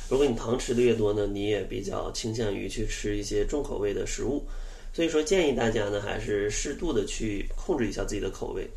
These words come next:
因为我是个东北人，呃，小时候吃的真的是挺重口的，但是现在觉得吃一个水煮蛋什么也不放也会觉得蛮香的。其实你的，呃，口味是会随着你的调整，会逐渐的去变化的，变化的越来越健康。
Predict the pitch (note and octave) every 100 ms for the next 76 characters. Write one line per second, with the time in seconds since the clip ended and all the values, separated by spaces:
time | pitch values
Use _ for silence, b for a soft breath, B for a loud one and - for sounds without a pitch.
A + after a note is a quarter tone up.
0 | B B B - D3+ D3 G#2 C#3 B2+ C#3
1 | C#3 G2+ F#2+ G2 F#2+ - G#2 G2 G#2+ G#2+
2 | G2 A2+ D3 - A2+ A2+ A2 G#2 G#2 G#2+
3 | G2+ - G#2 A#2 A#2+ G#2+ - - - b
4 | b b E3 C#3+ D#3 D3 D#3 C3 A2 G#2
5 | A#2 - B2 A#2+ A#2+ A#2 G#2 G#2 A#2+ A2+
6 | - A2+ F#2+ G2 C#3+ B2 G2+ - G2+ G2
7 | G2 G2 G2 B B - F#2 F#2+ - G#2
8 | G2+ F#2 - A2+ A#2 A2+ - - - -
9 | - G#2 G2+ - - G2 A#2 B2+ A2 A2
10 | A2 A2 G#2 G#2 - - A#2+ B2+ G2 -
11 | - A#2 C#3 - B B B B B -
12 | B2 G#2 - G2+ F3+ D#3 G#2 - G#2 G2
13 | - - F#3 A#2 A2+ G#2+ - - C3+ A#2
14 | A2 G#2 G#2+ G#2 G2+ G#2 - A#2 -